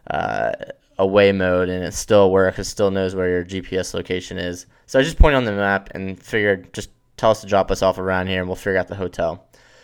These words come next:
Got the hotel, super nice. Um, people there spoke English, so we were able to ask them of places they would suggest to eat, um, at eleven, twelve o'clock at night. So they're, they gave a suggestion. There wasn't that much open, so we checked it out.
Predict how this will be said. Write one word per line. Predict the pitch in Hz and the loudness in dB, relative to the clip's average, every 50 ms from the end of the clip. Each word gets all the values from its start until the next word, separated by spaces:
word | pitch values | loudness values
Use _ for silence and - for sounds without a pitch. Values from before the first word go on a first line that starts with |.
| _ _ _ - | _ _ _ 0
Got | - 123 120 | 2 2 2
the | - 123 | 2 4
hotel, | 123 120 117 - - 113 110 107 104 104 | 4 4 4 6 6 8 8 8 8 6
super | 101 - - 147 - 135 | 4 0 -6 -6 -4 -2
nice. | 120 110 110 107 107 104 101 - - - _ _ _ _ _ _ _ _ _ _ _ _ | 0 2 2 4 2 0 -2 -6 -14 -16 _ _ _ _ _ _ _ _ _ _ _ _
Um, | - - 92 92 92 92 90 90 92 92 95 - | -8 -6 -4 -4 -4 -4 -6 -6 -8 -12 -16 -12
people | - 131 123 113 117 104 | -8 -8 -4 -4 -2 0
there | 107 107 104 104 101 | 2 4 4 4 2
spoke | 98 - - 107 104 92 | 2 0 -2 -4 -2 -2
English, | 98 101 101 101 101 98 95 - | -4 -4 -2 -2 -2 -2 -2 -4
so | - - 104 95 95 95 95 92 | -4 -2 0 2 2 2 0 0
we | 101 104 | 0 0
were | 104 101 | 0 0
able | 95 98 101 101 95 | 0 0 0 0 -2
to | 95 92 | -2 0
ask | 92 95 95 - - | -2 -2 -2 -4 -6
them | 104 95 95 92 92 | -6 -6 -6 -6 -6
of | 92 92 - - | -8 -10 -12 -8
places | - - 147 135 - 131 123 117 - - - - - - | -6 -6 -4 -4 -6 -8 -10 -10 -12 -16 -20 -20 -16 -8
they | - 113 107 | -6 -6 -6
would | 107 107 | -6 -8
suggest | - 123 120 120 110 - - | -10 -10 -6 -6 -6 -8 -10
to | - - | -12 -8
eat, | 143 151 135 - - _ - _ _ _ _ _ - | -6 -6 -6 -6 -10 _ -20 _ _ _ _ _ -10
um, | 95 95 92 92 92 | -6 -6 -6 -6 -6
at | 92 95 95 | -8 -8 -6
eleven, | 98 101 107 110 104 101 | -6 -4 -4 -4 -4 -4
twelve | 95 - 110 104 95 | -2 0 0 0 -2
o'clock | 98 101 - 120 110 101 110 | -4 -6 -2 -2 -2 -2 -2
at | 101 101 | -8 -10
night. | 107 123 139 147 147 123 104 - - - | -8 -6 -4 -2 -2 -4 -4 -8 -12 -14
So | - - 113 107 104 101 101 98 - _ _ _ _ _ _ _ _ | -8 -4 -2 0 0 -2 -4 -6 -10 _ _ _ _ _ _ _ _
they're, | - 131 135 131 131 131 127 | -4 -2 0 0 0 -2 -4
they | - - 131 | -6 -6 -6
gave | 135 135 - _ - 131 131 123 | -6 -8 -12 _ -2 -2 -2 -2
a | |
suggestion. | 120 - 131 120 120 107 104 - - 110 104 101 101 | -4 -8 -6 -2 0 0 0 -2 -4 -8 -8 -8 -6
There | 104 104 | -6 -2
wasn't | 113 120 110 107 95 | -2 -2 -4 -2 -2
that | 101 95 92 | -2 -2 -2
much | 98 95 - | -4 -6 -4
open, | 101 98 95 - 101 95 92 95 | -4 -4 -4 -4 -6 -8 -8 -8
so | 95 - - 101 98 98 92 92 92 - _ _ _ _ | -12 -6 -4 -2 -2 -2 -2 -4 -8 -14 _ _ _ _
we | - 127 | -10 -8
checked | 131 - 123 110 - - | -4 -2 -4 -4 -2 -2
it | 107 | -2
out. | 98 98 98 92 - - _ | 0 0 0 -2 -4 -12 _